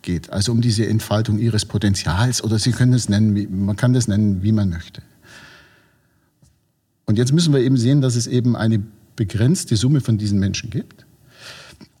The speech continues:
Und diese Menschen werden die Arbeitgeber finden, die ihnen das ermöglichen. Und das ist das ganz Elementare.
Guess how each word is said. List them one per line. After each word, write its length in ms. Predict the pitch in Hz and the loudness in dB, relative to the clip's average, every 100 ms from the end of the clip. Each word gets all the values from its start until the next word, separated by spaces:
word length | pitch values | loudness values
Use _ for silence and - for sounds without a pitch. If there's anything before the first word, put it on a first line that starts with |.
| _ - | _ -4
Und 120 | 101 | 0
diese 180 | 147 143 | 2 4
Menschen 340 | 123 156 131 | 4 2 2
werden 240 | 120 127 | 2 2
die 160 | 117 127 | 0 0
Arbeitgeber 640 | 117 120 117 117 117 110 | 0 2 0 2 0 2
finden, 460 | 101 202 262 113 98 | 0 0 2 2 0
die 100 | 110 | -2
ihnen 200 | 107 101 | 0 2
das 200 | 92 85 | 0 -2
ermöglichen. 560 | 76 65 - - - - _ _ _ _ _ _ - | -4 -6 -10 -14 -16 -20 _ _ _ _ _ _ -2
Und 100 | 107 | 0
das 140 | 147 | 2
ist 140 | - - | -2 -2
das 120 | 123 | 0
ganz 240 | 117 113 | 2 2
Elementare. 680 | - 87 85 78 - - - | 0 -2 -2 -4 -6 -10 -10